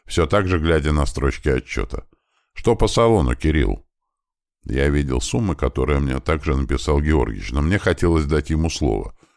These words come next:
чтобы он тоже почувствовал себя важным человеком и руководителем. «По салону у нас следующее», —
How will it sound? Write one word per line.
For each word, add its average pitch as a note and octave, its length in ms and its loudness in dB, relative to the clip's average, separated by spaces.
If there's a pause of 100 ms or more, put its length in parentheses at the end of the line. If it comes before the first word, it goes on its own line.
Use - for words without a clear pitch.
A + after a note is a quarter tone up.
(120)
чтобы C2+ 240 -2
он C#2+ 140 0
тоже F#2+ 240 2
почувствовал D2+ 580 0
себя C#2 260 0
важным C#2 380 2
человеком C#2+ 640 0 (280)
и A1 80 -2
руководителем. C#2 920 0 (2500)
«По G#2 100 2
салону D#3 480 4
у A2+ 40 2
нас B2 240 2
следующее», — G1+ 840 -6